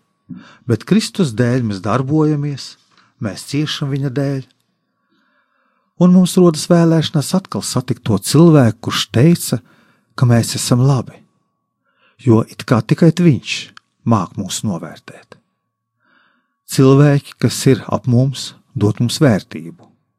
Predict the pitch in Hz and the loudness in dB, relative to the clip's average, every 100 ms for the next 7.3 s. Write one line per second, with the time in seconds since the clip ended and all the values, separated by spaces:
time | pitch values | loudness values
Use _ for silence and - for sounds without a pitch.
0 | _ _ - - 104 95 113 - - - | _ _ -8 -2 0 2 -2 -6 -16 -18
1 | _ _ _ _ _ _ _ _ - - | _ _ _ _ _ _ _ _ -16 -2
2 | 113 101 - 110 107 - 131 135 78 - | 0 2 0 -2 0 0 2 2 0 -8
3 | _ _ _ _ _ _ _ _ _ _ | _ _ _ _ _ _ _ _ _ _
4 | _ _ _ _ _ - 175 180 180 - | _ _ _ _ _ 4 6 6 4 2
5 | - 120 117 117 - - 92 - - 127 | -2 0 0 -6 -10 -10 -8 -6 -4 -4
6 | - - - - 123 117 110 82 - - | -4 -10 -12 -4 0 2 2 0 -14 -20
7 | _ - - | _ -20 -20